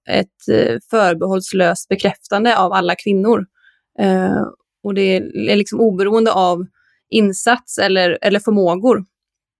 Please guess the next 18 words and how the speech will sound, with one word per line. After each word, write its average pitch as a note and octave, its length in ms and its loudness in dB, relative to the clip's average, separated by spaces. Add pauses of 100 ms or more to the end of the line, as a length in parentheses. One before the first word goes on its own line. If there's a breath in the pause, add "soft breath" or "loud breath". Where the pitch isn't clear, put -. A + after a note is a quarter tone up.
(1040 loud breath)
Och, G#3+ 340 -2
eh, G3 280 2 (400)
eh, - 200 0
min A#3+ 220 2
uppfattning G#3 400 -2
är F#3+ 80 2
då F#3 80 2
att F3+ 180 -4 (380)
den G3 120 -2
här G#3 200 2
liksom F#3+ 320 -4
kulturen, G3 500 0
eller E3+ 80 -2
vad F3+ 100 2
man F3 80 0
ska G3 140 -8
kalla F#3 240 0
det, G3+ 180 -2